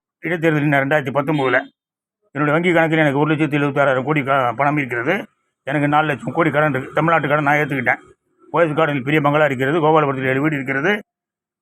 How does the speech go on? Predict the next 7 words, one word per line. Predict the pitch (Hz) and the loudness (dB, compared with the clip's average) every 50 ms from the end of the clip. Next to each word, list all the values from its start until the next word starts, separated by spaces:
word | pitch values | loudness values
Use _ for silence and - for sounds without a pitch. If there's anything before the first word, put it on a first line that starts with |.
| _ _ - | _ _ -4
வடநாட்டில் | 156 180 175 165 160 143 156 156 | -2 0 0 0 0 2 2 2
இன்னொரு | 151 147 143 143 160 | 2 2 2 2 2
ஏக்கர் | 156 156 143 131 | 2 2 0 0
எஸ்டேட் | - - 156 139 | 0 -2 -2 -2
இருக்கிறது | 131 120 127 120 113 110 127 - - - _ _ _ _ _ _ _ - | -4 -4 -4 -4 -4 -4 -6 -6 -8 -16 _ _ _ _ _ _ _ -6
அப்படின்னு | 135 139 143 131 120 | -4 -4 -2 0 0
போட்டேன். | 139 127 117 139 151 | 0 2 2 0 -2